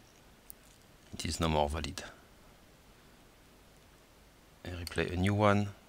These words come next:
it's working. If I replay a very far one, all the, the, the, um, rolling code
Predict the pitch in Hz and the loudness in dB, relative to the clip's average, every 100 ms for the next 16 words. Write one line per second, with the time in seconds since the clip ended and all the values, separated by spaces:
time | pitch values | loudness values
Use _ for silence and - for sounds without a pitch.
0 | - - - - - - - - 85 - | -20 -20 -20 -20 -20 -20 -18 -10 -6 -4
1 | 85 - - 80 - - - - - - | -4 -6 -8 -10 -16 -20 -20 -20 -20 -20
2 | - - - - - - - - - - | -20 -20 -20 -20 -20 -20 -20 -20 -16 -10
3 | 87 82 80 82 - 80 76 - - - | -2 2 2 0 -2 0 0 -6 -20 -20
4 | - - - - - - - - - - | -20 -20 -20 -20 -20 -20 -20 -20 -20 -20
5 | - - - - - 85 82 92 95 92 | -20 -20 -20 -20 -10 -2 6 8 8 4
6 | 98 85 90 90 87 87 90 - - - | 2 4 8 8 8 4 -2 -14 -10 0
7 | 78 82 87 80 78 80 80 78 - - | 4 6 4 2 0 -2 -4 -6 -12 -12
8 | - - - - - 104 82 80 78 80 | -10 -10 -10 -12 -12 -8 -2 0 0 -2
9 | 76 76 76 76 78 76 78 82 78 85 | -2 0 -2 -4 -2 -2 0 2 4 4
10 | 82 | 4